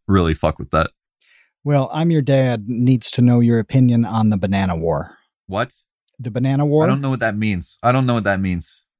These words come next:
Speaker 2: That actually isn't required. What, what's required here
Speaker 1: The
Speaker 2: is your
Speaker 1: banana
Speaker 2: opinion
Speaker 1: war.
Speaker 2: on the banana war, and I think that you should give
Speaker 1: Let
Speaker 2: an
Speaker 1: me,
Speaker 2: opinion.
Speaker 1: well, let me look up, let me look up the banana war. How about that? Um,
Speaker 2: You could always give an opinion without knowing what it is.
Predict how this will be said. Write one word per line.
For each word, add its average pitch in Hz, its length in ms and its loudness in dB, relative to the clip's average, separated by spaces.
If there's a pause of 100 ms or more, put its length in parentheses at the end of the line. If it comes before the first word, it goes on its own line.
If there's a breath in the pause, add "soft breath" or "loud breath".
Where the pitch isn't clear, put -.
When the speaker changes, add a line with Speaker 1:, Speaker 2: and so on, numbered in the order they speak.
Speaker 2:
That 156 360 0
actually 165 520 0
isn't 139 280 0
required. 104 600 -6 (320)
What, 127 340 0
what's 135 320 0
required 160 480 0
here 127 160 0
Speaker 1:
The 104 220 6
Speaker 2:
is - 140 0
your 95 220 4
Speaker 1:
banana 92 500 4
Speaker 2:
opinion 82 180 -4
Speaker 1:
war. 80 420 -2 (120)
Speaker 2:
on 131 260 2
the 123 60 2
banana 113 400 0
war, 92 340 -6
and 113 140 -2
I 120 100 2
think 143 220 4
that 143 80 0
you 135 120 2
should 123 200 -2
give 185 160 4
Speaker 1:
Let - 60 2
Speaker 2:
an - 60 2
Speaker 1:
me, 113 100 2
Speaker 2:
opinion. 110 240 0
Speaker 1:
well, 113 100 2
let 113 200 2
me 120 120 -2
look 110 280 0
up, 104 180 -2
let 107 340 -4
me 110 100 2
look 104 220 0
up 98 80 -4
the 92 80 -4
banana 90 380 2
war. 76 280 -4
How 85 100 0
about 82 180 -4
that? 82 280 0 (560)
Um, 87 560 0
Speaker 2:
You 139 140 -2
could 147 140 -2
always 151 260 2
give 147 140 0
an 135 80 0
opinion 131 420 0
without 113 320 -2
knowing 117 260 0
what 98 120 -4
it 92 100 -10
is. - 360 -6